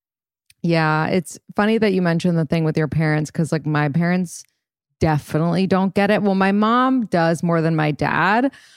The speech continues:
but, like, my dad will still offer me,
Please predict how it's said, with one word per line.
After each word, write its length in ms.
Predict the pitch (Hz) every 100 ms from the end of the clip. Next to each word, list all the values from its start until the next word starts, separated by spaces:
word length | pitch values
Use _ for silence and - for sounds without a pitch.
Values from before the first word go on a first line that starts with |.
| _
but, 100 | -
like, 160 | 202 196
my 180 | 202 202
dad 280 | 190 185 208
will 120 | 247
still 420 | - - 185 175
offer 500 | 180 139 143 - 156
me, 440 | 143 143 143 -